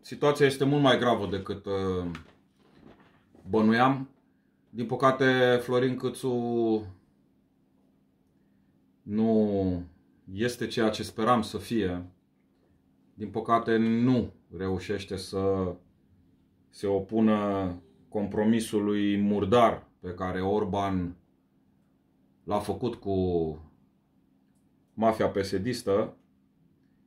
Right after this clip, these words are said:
și lucrurile merg într-o direcție extrem de gravă. Am vrut să fac acest comentariu video foarte scurt, ca un fel de reacție rapidă. Uh, știrea a apărut astăzi pe mai multe site-uri de știri și se spune că este un comunicat oficial al guvernului. Pe site-ul guvernului încă nu este publicat nimic, dar știrea este una validă.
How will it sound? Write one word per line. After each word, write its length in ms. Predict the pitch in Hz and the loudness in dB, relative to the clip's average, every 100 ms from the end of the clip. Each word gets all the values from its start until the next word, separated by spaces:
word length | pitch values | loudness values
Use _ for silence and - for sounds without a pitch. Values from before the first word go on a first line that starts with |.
| _ _ _ _ _ | _ _ _ _ _
și 540 | - - 120 120 120 120 | -14 -8 -2 2 4 4
lucrurile 440 | 135 135 123 117 | 2 2 2 4
merg 220 | 123 131 | 4 2
într-o 240 | 113 110 110 | 2 2 2
direcție 440 | 117 123 117 117 | 2 0 0 0
extrem 340 | 110 - 117 | 0 -2 -2
de 100 | 110 | 0
gravă. 480 | 98 110 104 - - _ _ _ _ _ _ _ _ _ - | 2 2 2 -2 -14 _ _ _ _ _ _ _ _ _ -12
Am 120 | 101 | -6
vrut 140 | 123 | -6
să 80 | - | -6
fac 220 | 104 120 | -4 -2
acest 220 | 104 110 | -2 -4
comentariu 440 | 107 104 95 110 107 | -4 -4 0 2 2
video 260 | 98 104 | 0 -2
foarte 340 | 95 107 107 90 | -2 -4 -6 -8
scurt, 340 | - - 113 | -10 -10 -8
ca 120 | - | -6
un 120 | 101 95 | -4 -4
fel 180 | 101 | -2
de 80 | 98 | 0
reacție 340 | 98 107 - 92 | 0 0 -2 -4
rapidă. 560 | 92 113 92 95 95 - _ _ _ _ _ _ _ _ _ | -4 -4 -4 -4 -6 -14 _ _ _ _ _ _ _ _ _
Uh, 120 | 101 104 | -2 0
știrea 320 | 104 - 127 113 | 0 0 4 6
a 40 | |
apărut 400 | 107 110 110 110 | 4 2 0 0
astăzi 300 | 104 101 95 | -4 -4 -10
pe 80 | 98 | -6
mai 140 | 98 | -4
multe 260 | 101 95 95 | -4 -4 -6
site-uri 380 | 101 95 95 85 | -4 -4 -4 -6
de 60 | |
știri 400 | 90 - 139 127 | -6 -4 -4 -4
și 100 | - | -4
se 80 | 113 | -6
spune 280 | 107 120 107 | -4 -2 0
că 80 | 107 | 0
este 160 | 98 | -2
un 60 | 101 | -2
comunicat 480 | 98 98 95 104 101 | -2 -2 0 -2 -2
oficial 360 | - - 101 | -8 -4 -2
al 100 | 95 | -2
guvernului. 360 | 92 101 120 113 | 0 0 0 0
Pe 100 | 104 | -2
site-ul 320 | 107 104 101 | -2 -4 -2
guvernului 320 | 92 101 98 | -4 -2 -2
încă 140 | 95 98 | -2 0
nu 140 | 107 | 2
este 260 | 101 92 87 | 2 -2 -6
publicat 420 | 90 85 101 98 | -8 -8 -4 0
nimic, 280 | 90 113 120 | 0 0 -2
dar 120 | 95 | -4
știrea 280 | - 113 101 | -2 0 0
este 180 | 98 | -2
una 200 | 98 98 | -4 -2
validă. 680 | 87 87 92 120 127 131 131 | -2 -2 -2 0 0 -2 -2